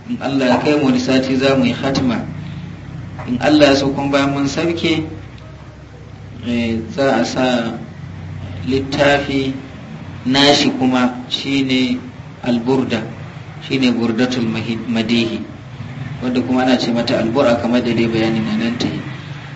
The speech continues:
Ya za mu tashi, "Wa lakal ummatul lati gabadatha bika lamma utitahal anbiya'u." In Allah ya so, can za mu tashi wani sati. Da fatan Allah subhanahu wa ta'ala shi kare mana jagora.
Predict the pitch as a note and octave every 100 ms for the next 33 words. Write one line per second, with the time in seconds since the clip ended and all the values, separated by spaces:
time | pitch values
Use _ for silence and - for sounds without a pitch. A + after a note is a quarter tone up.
0 | - A2+ C3 E3+ D3 C#3+ C#3 C3+ B2+ D3+
1 | D3 C3 - F#3 F3 D3+ D3+ C3+ B2 -
2 | D3 B2+ B2+ A#2+ E3+ E3+ D#3+ D3+ C#3+ F3+
3 | F#3+ F3+ F3 E3 - - - - - -
4 | - - - - C#3 F3 G3+ F3 D#3 C#3+
5 | C#3 C3+ D3 D3 D3 C3 C3 B2+ B2 B2
6 | - - D3+ D#3 C3+ A#2+ A#2 A2 G#2+ -
7 | - - - - A#2+ C3+ B2+ A#2+ B2 A2+
8 | B2 A#2 A#2+ A2+ A2+ B2+ - A2+ A2+ A#2
9 | C#3+ D#3 - - - - - - - -
10 | E3 F3+ E3 - E3 D3 C3+ C3+ C3+ B2
11 | B2 B2 B2 B2+ B2 A#2+ A#2 A2 A2 G#2+
12 | B2+ C3+ C3+